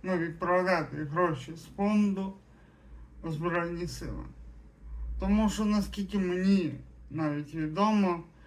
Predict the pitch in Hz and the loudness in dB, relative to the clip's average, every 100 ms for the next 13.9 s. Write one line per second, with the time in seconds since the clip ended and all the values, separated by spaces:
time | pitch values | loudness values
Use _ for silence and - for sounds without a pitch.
0 | - - - - - 160 165 185 190 160 | -20 -20 -20 -20 -14 -2 2 6 4 2
1 | 175 196 185 180 160 165 160 156 151 170 | 4 6 6 2 2 2 2 -2 -6 -6
2 | 117 - 202 202 196 190 185 175 165 160 | -8 -4 2 4 4 2 0 -2 -2 -10
3 | - 175 165 165 160 - - - 180 165 | -6 -4 -2 -4 -4 -8 -14 -4 -4 -4
4 | 120 - - 131 143 127 - - - 113 | -8 -16 -14 -8 -6 -4 -6 -12 -14 -12
5 | - 180 160 160 214 202 180 170 151 180 | -4 -4 -2 2 6 8 6 2 -2 0
6 | 185 175 - 170 160 160 139 - - - | 0 -2 -2 0 2 2 0 -6 -16 -20
7 | - - - - - - - - 165 - | -20 -20 -20 -20 -20 -20 -20 -8 -6 -4
8 | 165 165 160 180 214 202 196 180 175 170 | 0 0 0 0 2 4 2 2 2 2
9 | 165 160 - 143 151 156 - 185 185 185 | 0 -4 -4 -4 -2 -4 -4 -6 -4 -4
10 | - 170 180 175 170 170 160 160 160 185 | -6 -8 -4 -2 -2 -6 -10 -6 -2 0
11 | 196 - 185 175 - - - - - - | 0 -2 -4 -4 -8 -18 -18 -20 -20 -20
12 | - - - 120 151 170 160 - 185 - | -20 -20 -16 -12 -10 -10 -10 -6 -4 -2
13 | 196 185 175 170 - 185 170 123 123 | -2 0 -2 -4 -6 -4 -4 -4 -6